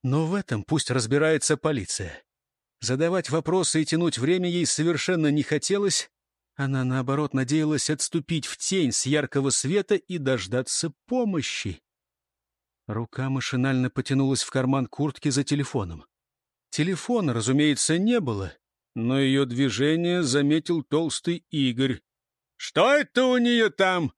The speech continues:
взвизгнул он точь-в-точь, как его бабка. «Стукните её, пока она полицию не вызвала,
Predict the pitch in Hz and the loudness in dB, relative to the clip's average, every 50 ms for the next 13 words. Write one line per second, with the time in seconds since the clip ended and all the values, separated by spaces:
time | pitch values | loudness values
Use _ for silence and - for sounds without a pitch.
0 | _ _ _ _ _ - 117 110 101 117 123 139 147 131 117 117 131 135 135 147 | _ _ _ _ _ -10 -8 -6 -4 -2 0 0 0 0 0 0 0 0 2 2
1 | 160 151 127 - - 151 143 - - - - - 170 156 123 - - 151 135 - | 2 0 0 0 0 -2 -2 -2 -6 -10 -6 -4 -2 -2 -2 -2 -4 -4 -4 -2
2 | - 139 143 151 143 127 135 131 113 - - 127 127 110 - _ _ _ _ _ | -2 -2 0 -2 -2 0 0 0 0 -2 -2 -4 -4 -4 -6 _ _ _ _ _
3 | _ _ - - - - 254 311 285 - - 269 254 147 - - 175 165 156 147 | _ _ -6 -4 -2 0 2 2 2 2 0 0 0 0 0 2 4 4 4 4
4 | 139 123 - 139 131 - - 147 151 156 160 165 156 127 - - 160 180 185 180 | 4 2 2 0 0 0 2 2 2 4 4 2 2 2 2 2 2 2 2 2
5 | 160 117 - - 151 151 151 151 147 151 151 135 123 135 143 139 135 123 | 0 0 0 0 2 2 2 2 2 2 2 0 2 2 2 2 2 0